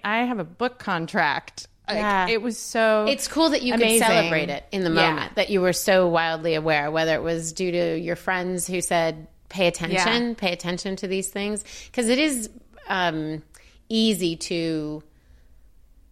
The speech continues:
Speaker 2: miss out on all of that. The books, the book comes out and all of a sudden you have to be in multiple places
Speaker 1: Right,
Speaker 2: and there's
Speaker 1: right.
Speaker 2: people pulling at you and you don't always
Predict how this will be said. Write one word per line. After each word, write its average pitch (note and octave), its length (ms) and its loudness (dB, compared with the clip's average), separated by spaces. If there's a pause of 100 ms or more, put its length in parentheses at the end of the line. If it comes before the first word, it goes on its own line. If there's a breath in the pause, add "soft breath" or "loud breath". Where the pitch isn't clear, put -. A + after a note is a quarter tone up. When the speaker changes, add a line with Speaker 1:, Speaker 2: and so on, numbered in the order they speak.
(200)
Speaker 2:
miss F#3+ 640 0 (120)
out F3 360 -2
on G#3+ 200 2
all G#3+ 200 4
of G#3+ 100 0
that. G#3+ 260 0
The F3+ 80 -4
books, G#3+ 300 -2 (180)
the G3 160 -4
book F#3+ 200 -2
comes G3 260 -2
out F3 300 2
and D#3+ 120 -6
all F3 180 -2
of F3 40 -2
a E3+ 60 -2
sudden E3 420 -2
you E3 140 -2
have E3 200 -6
to F3 100 -10
be E3 140 -4
in D#3+ 120 -4
multiple E3 340 -4
places A3+ 380 0
Speaker 1:
Right, F3+ 240 4
Speaker 2:
and E3 100 -2
there's E3 120 -2
Speaker 1:
right. G#3 180 2
Speaker 2:
people F3+ 140 2
pulling G#3 420 0
at F#3+ 100 -4
you F#3 300 0
and F#3+ 220 -4
you F3+ 120 -2
don't G3+ 340 0 (160)
always F3+ 460 2